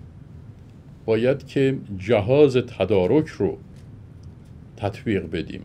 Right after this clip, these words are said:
باید که خودمون رو قوی تر بکنیم. بایستی که تکنیک و تکنولوژی بهتری به کار ببریم. مثلاً اگر در جایی کوهستانی است و برق به اونجاها نمیرسه،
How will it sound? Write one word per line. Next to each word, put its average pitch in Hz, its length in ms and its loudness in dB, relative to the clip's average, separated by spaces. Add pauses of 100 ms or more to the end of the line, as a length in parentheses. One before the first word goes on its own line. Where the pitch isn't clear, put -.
(1300)
باید 110 260 2
که 120 140 -10
خودمون 139 400 0
رو 87 100 -2
قوی 73 260 -4
تر 78 220 -8
بکنیم. 76 540 -12 (500)
بایستی 95 480 -4
که 110 240 -2 (120)
تکنیک 123 680 -2
و 107 60 -4
تکنولوژی 92 840 -4
بهتری 95 460 -2
به 71 120 -12
کار 76 360 -6
ببریم. 73 440 -10 (1200)
مثلاً 117 500 0
اگر 101 220 0
در 85 240 0
جایی 113 540 -2 (500)
کوهستانی 101 720 -2
است - 200 -6
و 82 80 -2
برق 104 400 2
به 104 80 -2
اونجاها 78 460 -6
نمیرسه، 80 800 -6